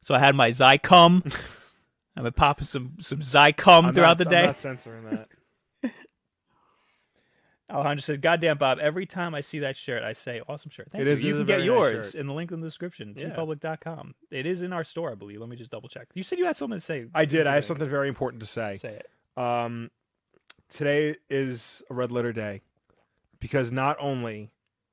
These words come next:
Speaker 2: has Kenny Loggins' Danger Zone come to Rock Band four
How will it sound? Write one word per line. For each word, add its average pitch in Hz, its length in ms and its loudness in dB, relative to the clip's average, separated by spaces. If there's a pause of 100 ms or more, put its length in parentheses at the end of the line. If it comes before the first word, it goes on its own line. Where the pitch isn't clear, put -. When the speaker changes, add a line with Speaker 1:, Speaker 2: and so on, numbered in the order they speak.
(320)
Speaker 2:
has 127 180 -12
Kenny 135 240 -6
Loggins' 123 420 -4
Danger 120 320 -6
Zone 107 220 -6
come 117 180 -8
to 110 60 -8
Rock 110 240 -4
Band 110 240 -10
four 98 360 -8